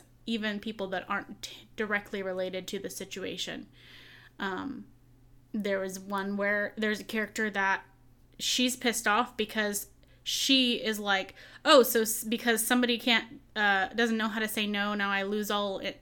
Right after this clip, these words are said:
it, um, agency of, over my own body. Like, I can't make my own decisions, and so I don't know what I'm doing just because somebody else doesn't know how to say no." So she was, like, on the opposite side. Like, she was having a relationship with someone that people were judging her for. And she was like, "This is bullshit.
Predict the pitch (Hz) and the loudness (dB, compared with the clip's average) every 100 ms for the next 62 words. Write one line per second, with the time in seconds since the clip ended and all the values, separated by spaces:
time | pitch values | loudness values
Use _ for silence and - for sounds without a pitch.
0 | - 214 208 196 185 185 190 - - - | -6 -4 -2 -2 -2 -2 -8 -14 -20 -20
1 | - - - 240 240 240 254 226 220 208 | -20 -16 0 2 4 4 4 4 4 -2
2 | 214 208 202 208 208 196 208 208 190 185 | 0 0 0 0 4 4 2 -2 -4 -2
3 | 226 196 202 208 202 202 214 208 220 214 | -2 -2 -4 -4 -2 -2 -2 -2 -2 -4
4 | 208 214 202 202 196 202 196 185 190 202 | -4 -2 2 4 2 -2 0 0 0 -2
5 | 202 202 220 214 220 214 202 220 208 202 | -2 -2 -4 -6 -4 -4 -2 -2 0 -2
6 | 202 214 202 185 190 196 202 190 190 214 | -2 -4 -4 -4 -4 -6 -6 -6 -6 -4
7 | 233 - 247 233 226 208 202 233 - - | -4 -2 0 0 0 -4 0 2 2 0
8 | 214 190 190 196 190 - 240 220 214 202 | 0 2 2 0 -4 -2 -2 0 -2 -2
9 | 214 208 196 190 190 - - - - 196 | 0 0 -2 -8 -12 -16 -20 -16 -6 -2
10 | 202 208 202 214 208 196 - - - 214 | 0 0 -2 -2 -2 -4 -6 -20 -8 -4
11 | 214 214 196 185 190 202 - - - 220 | 0 0 0 -2 -4 -6 -16 -20 -4 2
12 | 208 - - 247 208 196 190 240 240 190 | 2 0 -2 -2 0 0 2 4 4 2
13 | 185 - 170 - - - 220 208 214 196 | -6 -10 -10 -10 -10 -6 -2 0 -2 -4
14 | 190 190 - 220 226 214 190 220 220 196 | -4 -6 -6 -4 -2 -2 -2 -2 0 -2
15 | 190 | -2